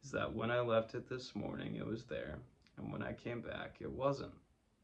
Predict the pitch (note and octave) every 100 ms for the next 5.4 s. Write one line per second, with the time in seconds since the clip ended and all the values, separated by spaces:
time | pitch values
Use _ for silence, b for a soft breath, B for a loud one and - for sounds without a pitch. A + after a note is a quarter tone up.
0 | - - A#2+ C3 A2+ - - - - G#2
1 | G#2+ - - - - - - b b b
2 | - A2+ A2 A2 A2 B2 A2 - G#2+ -
3 | C#2+ B1+ - - - - - - _ -
4 | - - A2+ A2 F#2 - A2+ C3+ C#3+ -
5 | - C#2+ C#2